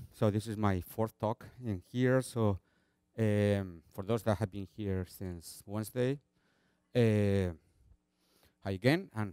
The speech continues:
for the new people as well. Uh, <clears throat> I've been talking for the first three talks about protein folding experiments, different types of things. So I thought that today I will talk about something a little bit different, and it's one type of application going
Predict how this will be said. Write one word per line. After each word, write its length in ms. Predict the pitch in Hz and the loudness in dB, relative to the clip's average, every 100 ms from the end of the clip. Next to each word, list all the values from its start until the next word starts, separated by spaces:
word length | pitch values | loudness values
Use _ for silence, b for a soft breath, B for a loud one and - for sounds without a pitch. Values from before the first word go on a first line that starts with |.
| - | -10
for 100 | 95 | -16
the 120 | 85 85 | -14 -8
new 160 | 101 | -6
people 440 | - 110 117 127 143 - _ _ _ _ b b b b b - | -4 -4 -2 -4 -6 -18 _ _ _ _ b b b b b -6
as 120 | 113 | -4
well. 240 | 104 123 143 | 2 2 2
Uh, 380 | 147 123 117 123 - _ | 2 4 4 2 -2 _
<clears throat> 360 | 226 202 147 - | 6 6 4 2
I've 160 | 160 | 4
been 120 | 170 156 | 4 2
talking 540 | 151 - 143 131 120 - | 2 2 -2 -4 -6 -10
for 180 | 117 | -6
the 160 | 107 107 | -2 -2
first 320 | - 120 110 - | -2 -4 -4 -10
three 180 | - 117 | -6 -6
talks 460 | - 113 113 - - | -2 -2 -2 -2 -8
about 320 | 92 101 98 _ _ _ - | -2 -2 -2 _ _ _ -2
protein 240 | 123 120 | -2 -2
folding 300 | - 107 101 | -4 -4 -4
experiments, 640 | 101 - 104 104 113 - - | -8 -6 -6 -6 -8 -10 -14
different 320 | 98 101 92 | -14 -12 -10
types 280 | 90 - - | -8 -10 -10
of 80 | 98 | -4
things. 320 | 120 120 - b b b b _ | -4 -4 -10 b b b b _
So 180 | - 120 | 2 4
I 120 | 120 | 4
thought 160 | 135 | 4
that 200 | 123 117 | 2 2
today 460 | - 107 117 120 120 _ - | -2 2 4 2 -2 _ -10
I 120 | 110 | -8
will 340 | 101 101 95 90 _ _ _ - | -6 -6 -8 -12 _ _ _ -2
talk 180 | 120 117 | 0 2
about 240 | 104 101 | 0 -2
something 260 | - 107 104 | -6 -6 -2
a 40 | |
little 120 | 98 | -2
bit 160 | 98 95 | -4 -4
different, 360 | 143 - 170 - 117 | -4 -2 -6 -6 -6
and 160 | 113 | -4
it's 300 | 110 - - - _ _ _ - | -2 -4 -8 -14 _ _ _ -8
one 220 | 110 113 | -6 -2
type 220 | 117 107 | -2 -2
of 100 | 104 | -2
application 640 | 110 101 - 107 - 107 | -4 -6 -8 -8 -8 -12
going 460 | 95 98 98 98 | -8 -6 -6 -8